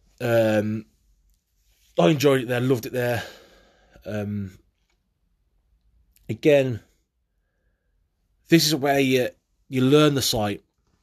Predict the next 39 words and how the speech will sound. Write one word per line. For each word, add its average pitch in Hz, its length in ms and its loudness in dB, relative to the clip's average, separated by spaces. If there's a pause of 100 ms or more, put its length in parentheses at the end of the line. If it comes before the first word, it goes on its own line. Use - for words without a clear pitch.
(180)
So - 220 -6
you 107 180 -4
learn 117 520 0 (1000)
when 135 160 2
the 143 80 4
busy 117 280 2
periods 113 500 0
are, 107 400 0 (140)
who's 131 400 0
in 110 260 0
what, 110 360 -2
who's 123 260 -4
doing 113 320 -6
what, 107 280 -8 (100)
their 117 120 -6
job 107 320 -8
roles 104 240 -2
and 101 80 -6
that. 101 180 -6
So 104 100 -8
you 104 100 -4
can, 104 260 -8 (1120)
so - 160 0
if 131 160 2
you 196 120 4
learn 151 240 2
the 117 80 -6
site 117 300 -6
and 107 120 -6
you 120 100 -2
learn 117 200 -4
the 107 60 -8
staff, - 560 -10 (140)
you 123 140 -4
have 113 100 0
an 110 100 -2
easier 101 240 -2
road 101 300 -2
there. 95 280 -8